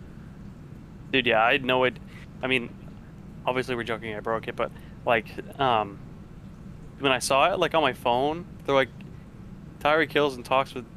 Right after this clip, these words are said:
the Jets and Dolphins." I was like, "What the f-, like, why is he?" It,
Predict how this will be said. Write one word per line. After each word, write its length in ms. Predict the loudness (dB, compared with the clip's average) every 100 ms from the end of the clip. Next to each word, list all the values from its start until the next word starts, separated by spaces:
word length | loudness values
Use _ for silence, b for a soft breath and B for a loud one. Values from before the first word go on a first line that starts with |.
| -4
the 120 | -2
Jets 380 | 0 -2 -2 -4
and 100 | -4
Dolphins." 380 | -4 -4 -8 -12
I 40 |
was 80 | -14
like, 80 | -14 -14 -14
"What 120 | -14 -10
the 80 | -10
f-, 200 | -10 -16 -16 -14
like, 220 | -14 -12
why 140 | -12 -8
is 160 | -8 -6
he?" 260 | -6 -8 -12 -16 -16 -16 -16 -16 -16 -16 -16 -16 -16 -16 -16 -18 -12
It, 120 | -10